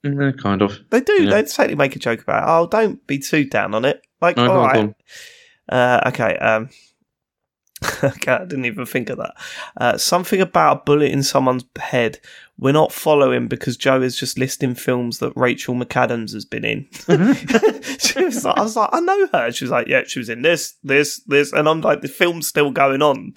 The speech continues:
Speaker 2: <laughs> And I'm going, "Okay, all right, no, I get it." She's, yeah, okay, Wedding Crashers, right, fine.
Speaker 1: She,
Speaker 2: Uh,
Speaker 1: she was gonna be Pepper Potts, you know.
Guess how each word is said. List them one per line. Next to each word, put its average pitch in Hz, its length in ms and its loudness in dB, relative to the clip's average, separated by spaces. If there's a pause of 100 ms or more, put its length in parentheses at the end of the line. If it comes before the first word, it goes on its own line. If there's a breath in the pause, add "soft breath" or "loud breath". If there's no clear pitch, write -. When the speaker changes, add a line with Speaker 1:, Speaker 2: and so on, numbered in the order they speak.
(120 loud breath)
Speaker 2:
<laughs> - 180 -20
And - 140 2
I'm 139 140 2
going, 147 260 0
"Okay, 147 340 0 (240 loud breath)
all 165 100 2
right, 151 220 2
no, 143 200 0
I 143 60 4
get 139 180 2
it." - 160 -2
She's, - 320 -8
yeah, 123 240 -2
okay, 127 360 0
Wedding 135 260 0
Crashers, - 400 -6
right, 120 200 0
fine. 131 260 0
Speaker 1:
She, 180 320 0
Speaker 2:
Uh, - 40 -6
Speaker 1:
she 185 220 2
was 135 140 0
gonna 120 200 2
be 120 240 0
Pepper 120 300 -4
Potts, - 380 -4
you 87 60 -2
know. 85 160 -2